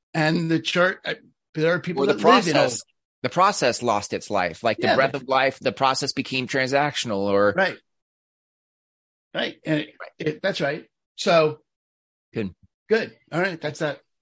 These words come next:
Speaker 2: So those
Speaker 1: And
Speaker 2: are the
Speaker 1: then the
Speaker 2: three. And the
Speaker 1: fourth
Speaker 2: fourth one is the right target. So this is how you start, like, you know, you're gonna create a thing called a marathon. Some, one time,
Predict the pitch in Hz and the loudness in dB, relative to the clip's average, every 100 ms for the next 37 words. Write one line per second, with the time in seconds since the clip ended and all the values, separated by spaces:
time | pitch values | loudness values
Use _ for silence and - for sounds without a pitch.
0 | _ _ 143 143 156 - 151 139 120 123 | _ _ 0 4 4 4 2 0 0 0
1 | - - 135 131 127 135 127 - 127 113 | -2 -4 -2 -2 0 0 0 0 2 2
2 | 110 98 123 113 104 - 123 117 92 87 | 2 0 0 2 0 -2 0 0 -2 -4
3 | - 131 117 110 104 - 127 123 127 135 | -2 4 6 6 2 -2 -4 -2 -2 -2
4 | 123 110 123 113 - 110 101 - 123 104 | -2 0 2 2 2 0 0 -2 0 0
5 | 101 - _ _ _ _ _ _ - 127 | -2 -14 _ _ _ _ _ _ -4 0
6 | 123 131 92 - - 135 127 120 101 - | 0 0 -6 -10 0 2 4 2 0 -2
7 | 123 113 110 104 110 107 101 85 90 - | -2 0 0 2 2 2 -2 -8 -8 -8
8 | 120 127 123 127 127 113 110 | -8 -4 -4 -2 -2 -2 -4